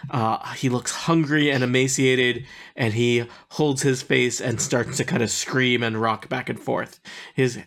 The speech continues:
hands look kind of like maybe they've been chewed on a little bit,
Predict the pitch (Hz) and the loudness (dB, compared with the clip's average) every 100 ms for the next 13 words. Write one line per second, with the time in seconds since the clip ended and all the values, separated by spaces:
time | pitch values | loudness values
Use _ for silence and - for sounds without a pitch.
0 | _ - 139 151 151 156 156 135 - - | _ -10 0 2 2 2 -2 -6 -16 -20
1 | _ 226 381 - - - _ _ - - | _ 0 0 -2 -14 -16 _ _ -20 -20
2 | _ - - 392 427 370 370 254 254 240 | _ -8 0 2 2 2 0 0 0 2
3 | 240 226 214 - 247 247 240 233 226 233 | 2 2 2 0 0 2 2 2 2 2
4 | 233 226 240 | 2 2 0